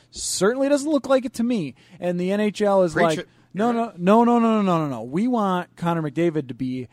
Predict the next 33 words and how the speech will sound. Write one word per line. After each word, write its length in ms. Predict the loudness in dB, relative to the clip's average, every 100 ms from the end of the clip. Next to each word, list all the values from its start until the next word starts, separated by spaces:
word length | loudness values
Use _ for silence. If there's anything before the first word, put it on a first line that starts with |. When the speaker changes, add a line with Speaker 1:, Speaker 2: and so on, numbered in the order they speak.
| _ _
Speaker 1:
hacked 540 | -10 -6 -4 -6 -8
and 400 | -10 -10 -10 -14 -2
wounded 640 | 2 4 4 4 4 2
and 320 | 0 -6 -6 0
whatever 440 | 4 4 4 2
we 140 | 0
can 160 | -2 0
do, 400 | 4 4 4 0 -6 _
and 120 | -8 -4
that's 160 | 0
all 180 | 2 2
fine 440 | 0 -4 -4 -4 -2
with 160 | 0
us." 420 | 2 0 0 -6 -16 _ -20 _ _ _ _ -2
Because 680 | 0 0 0 2 4 2 -2
why? 540 | -2 0 0 -6 -14 -8
That's 200 | -2 0
what 120 | 0
I 100 | 0
can't 260 | -2 -6 -10
figure 280 | -8 -4 0
out, 180 | 0 -2
is 120 | -6
that 140 | -10
scoring 520 | -6 -2 0 0 -2
is 260 | -6 -8 -6
at 160 | -6 -6
one 200 | -6 -6
of 80 | -6
its 120 | -4
all-time 500 | -2 -2 -2 -2 -2
lows 360 | -2 0 -2
now, 420 | -4 -4 -4 -4